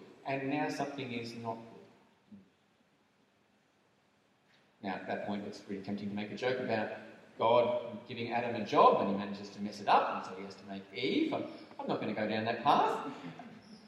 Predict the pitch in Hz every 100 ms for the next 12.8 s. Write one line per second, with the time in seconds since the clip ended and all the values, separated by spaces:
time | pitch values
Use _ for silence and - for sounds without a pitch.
0 | - 202 196 254 302 294 220 196 - -
1 | 131 117 - 92 92 - - - 190 262
2 | 269 254 226 214 190 196 196 - - -
3 | - - - - - - - - 226 277
4 | 277 226 208 190 196 - 269 269 269 135
5 | 139 120 117 107 - - - - - -
6 | - - - - - - - 190 202 196
7 | 202 175 180 214 - - - 143 104 -
8 | - - - - - - - _ _ _
9 | - - _ _ _ - 160 185 - 208
10 | 233 247 170 - - - 156 156 170 196
11 | 233 - - - - - - - - -
12 | - 196 240 285 - 196 208